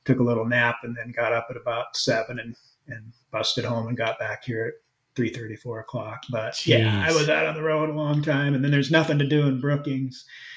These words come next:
Speaker 1: And you had to spend the whole day there sitting around waiting for the game. You know, fortunately, the game was just, I thought, awesome. I thought it was one of the best, uh, football games for, uh, for, in terms of entertainment. You know, obviously it was a little bit sloppy at times, but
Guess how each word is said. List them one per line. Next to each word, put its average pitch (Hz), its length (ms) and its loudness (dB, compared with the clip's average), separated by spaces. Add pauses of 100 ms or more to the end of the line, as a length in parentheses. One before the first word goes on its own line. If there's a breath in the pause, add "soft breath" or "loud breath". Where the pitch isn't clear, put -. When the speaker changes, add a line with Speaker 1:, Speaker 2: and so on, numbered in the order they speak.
(220 loud breath)
Speaker 1:
And 139 80 4
you 147 80 8
had 147 80 8
to 127 80 2
spend 151 340 4
the 131 60 4
whole 135 200 2
day 135 220 2
there 131 200 2
sitting 131 240 -4
around 127 300 -4
waiting 127 220 -6
for 131 140 -10
the 123 80 -10
game. 127 640 -8 (640)
You 147 80 2
know, 139 280 0
fortunately, 160 600 4
the 139 100 -2
game 139 320 -2
was 127 180 -4
just, 123 360 -10
I 143 120 0
thought, 117 300 -6
awesome. 127 460 -2
I 127 80 0
thought 131 180 -2
it 135 60 -6
was 135 160 -4
one 135 120 4
of 127 60 2
the 123 60 -4
best, 120 420 -2
uh, 120 220 -4 (420)
football 123 460 2
games 120 340 -6
for, 120 380 -8 (180)
uh, - 520 -14
for, - 180 2
in 147 140 4
terms 151 280 8
of 135 100 0
entertainment. 127 720 2
You 131 100 -8
know, 123 100 -8
obviously 120 540 -4
it 123 100 -6
was 120 100 -10
a 123 60 -8
little 120 160 -6
bit - 160 -16
sloppy 120 420 -12
at 120 80 -18
times, 120 380 -16
but 127 120 -16